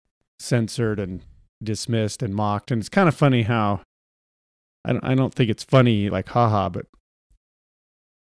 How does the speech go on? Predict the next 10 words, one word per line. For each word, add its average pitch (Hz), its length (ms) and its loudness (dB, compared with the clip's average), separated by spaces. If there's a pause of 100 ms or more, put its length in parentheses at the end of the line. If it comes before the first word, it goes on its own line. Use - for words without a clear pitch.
(140)
anyway, 98 420 -6 (300)
that 120 160 0 (500)
people 160 220 6
have - 80 2
come 151 180 6
around 131 360 8
to 127 120 4
the, 107 200 2 (680)
the, 101 200 -4
the, 67 280 -10